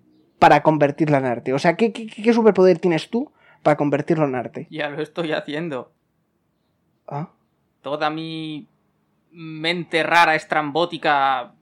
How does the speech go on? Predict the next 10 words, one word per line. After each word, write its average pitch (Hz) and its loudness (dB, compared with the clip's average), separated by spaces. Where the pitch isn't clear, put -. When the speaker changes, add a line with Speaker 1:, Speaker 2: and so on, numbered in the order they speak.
Speaker 2:
que 139 -4
tengo, 180 0
la 160 2
uso 180 2
para 156 4
crear 156 2
mis, 160 -8
eh, 180 -10
proyectos 160 -6
como 147 -2